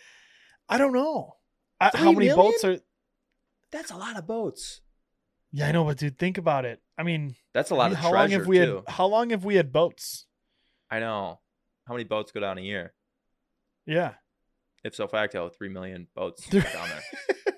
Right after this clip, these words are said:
Speaker 1: One
Speaker 2: That's
Speaker 1: time I
Speaker 2: crazy.
Speaker 1: almost sank a boat. We almost sank a boat one time.
Speaker 2: Really?
Speaker 1: Well, not really, but, like, one time,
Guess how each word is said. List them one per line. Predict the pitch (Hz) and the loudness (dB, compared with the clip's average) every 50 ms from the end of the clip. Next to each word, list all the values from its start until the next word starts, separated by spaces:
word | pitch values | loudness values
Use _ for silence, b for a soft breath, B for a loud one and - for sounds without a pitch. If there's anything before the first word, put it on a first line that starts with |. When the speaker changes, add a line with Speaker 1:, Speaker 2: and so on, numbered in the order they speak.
| _ _ _ _ _ _ _ _ _ _ _ _ _ B B B B B B B | _ _ _ _ _ _ _ _ _ _ _ _ _ B B B B B B B
Speaker 1:
One | - 214 302 | 6 6 6
Speaker 2:
That's | - - | 8 8
Speaker 1:
time | 359 320 247 - | 6 6 6 4
I | 175 | 2
Speaker 2:
crazy. | 170 | 0
Speaker 1:
almost | 165 156 160 151 - | 0 -2 -4 -8 -6
sank | - 160 151 143 151 | -4 -4 -4 -4 -6
a | 131 | -4
boat. | 123 131 127 151 170 - | -2 0 0 0 0 -2
We | 185 240 | -4 -2
almost | 262 - - - | -2 -2 -4 -4
sank | 147 135 120 | -8 -10 -10
a | 120 | -8
boat | 120 131 123 117 | -6 -6 -6 -6
one | 123 120 | -8 -12
time. | - - 123 131 147 - _ _ _ | -12 -12 -12 -12 -14 -16 _ _ _
Speaker 2:
Really? | 117 123 180 247 240 131 95 90 - _ _ _ _ _ _ _ - | -8 -6 -4 -2 -2 -4 -4 -6 -10 _ _ _ _ _ _ _ 4
Speaker 1:
Well, | 175 233 262 277 | 10 10 10 10
not | 277 302 339 349 339 - 190 | 10 6 4 4 2 0 -6
really, | 180 165 185 196 185 160 139 127 135 127 - b b b b _ | -2 2 4 4 4 4 0 -2 -6 -10 -14 b b b b _
but, | 208 220 | 2 4
like, | 220 220 214 185 - - - - _ _ _ _ _ _ _ | 6 6 4 4 2 -4 -12 -16 _ _ _ _ _ _ _
one | 175 185 202 220 | -6 -4 -4 -2
time, | 208 247 262 269 262 254 | 0 2 2 4 4 2